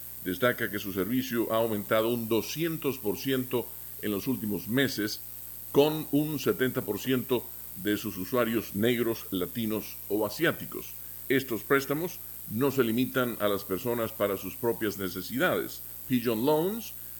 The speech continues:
ha visto un aumento en la cantidad de préstamos otorgados a propietarios de empresas minoritarias. Se calcula que hay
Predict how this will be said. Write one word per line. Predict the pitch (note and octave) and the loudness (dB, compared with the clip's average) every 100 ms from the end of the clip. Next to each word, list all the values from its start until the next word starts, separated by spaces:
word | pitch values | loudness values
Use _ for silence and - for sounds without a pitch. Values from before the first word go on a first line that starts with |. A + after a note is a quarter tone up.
| - | -2
ha | G2+ | 0
visto | B2+ B2+ A#2 | 0 2 2
un | A#2+ A#2+ | 2 0
aumento | A#2 A#2 C3 B2+ C3 | 0 0 0 2 2
en | A2 | 4
la | G#2+ G2+ | 2 2
cantidad | - G#2 G2 A2+ | 0 0 2 4
de | C#3+ | 4
préstamos | - C3 C3 B2 A2 | 4 2 2 2 0
otorgados | F#2+ F2+ G#2+ B2 G2+ - - - - - | 0 0 4 4 2 -2 -12 -12 -14 -6
a | A2+ A2 | -2 0
propietarios | A2 G#2+ G2+ - D#3 G3 D#3 | 0 0 -2 2 2 4 2
de | A#2+ | 2
empresas | G2+ A#2 A2 A2 - - | 2 0 2 0 -2 -2
minoritarias. | G#2+ C#3+ C3+ B2+ A#2 - E3+ G2 - - - - - - | 0 2 4 2 0 2 2 2 0 -6 -10 -10 -12 -12
Se | - F2+ | -6 -2
calcula | G2 G#2 C3+ C3 | 0 2 2 4
que | A2+ | 4
hay | A2 A2+ | 2 2